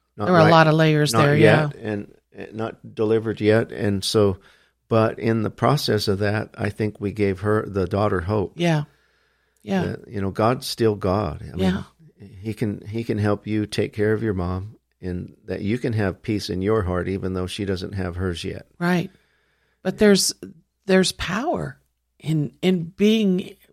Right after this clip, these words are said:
Speaker 2: with Jesus, walking
Speaker 1: Yeah.
Speaker 2: side by side with him. There's peace,
Speaker 1: Yeah.
Speaker 2: there's comfort, there's joy. There's all these things in the kingdom of God. And if you stay in that kingdom and don't allow yourself to become kingdoms of this earth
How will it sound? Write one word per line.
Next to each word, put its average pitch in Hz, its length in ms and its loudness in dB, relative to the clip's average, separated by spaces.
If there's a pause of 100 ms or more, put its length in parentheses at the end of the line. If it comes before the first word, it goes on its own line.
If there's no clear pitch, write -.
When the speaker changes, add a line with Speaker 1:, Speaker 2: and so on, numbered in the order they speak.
(260)
Speaker 2:
with 190 220 4
Jesus, 185 680 2
walking 190 440 4
Speaker 1:
Yeah. 175 60 0
Speaker 2:
side 202 340 0
by 165 140 2
side 202 440 2
with 156 140 0
him. 139 300 0 (240)
There's 180 260 2
peace, - 600 -2 (240)
Speaker 1:
Yeah. - 140 -14
Speaker 2:
there's 185 200 4
comfort, 185 600 -2
there's 175 220 2
joy. 202 540 2 (300)
There's 196 180 4
all 220 240 4
these 254 220 0
things 254 320 0
in 196 100 4
the 180 80 2
kingdom 190 400 2
of 160 140 0
God. 202 280 8
And 160 140 2
if 160 140 -4
you 151 60 0
stay 185 340 4
in 160 100 0
that 196 240 0
kingdom 156 420 0
and 151 120 2
don't 175 200 2
allow 170 340 4
yourself 175 480 2
to - 60 -20
become 160 360 -2
kingdoms 160 500 0
of 151 160 4
this 156 220 0
earth 214 440 2